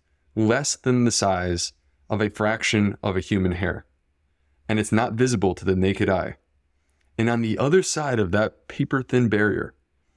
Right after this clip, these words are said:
exists seventy percent of the immune system, which actually makes sense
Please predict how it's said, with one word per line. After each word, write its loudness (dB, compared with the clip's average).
exists 0
seventy 0
percent -2
of 0
the 4
immune 0
system, -6
which 0
actually 4
makes 2
sense -2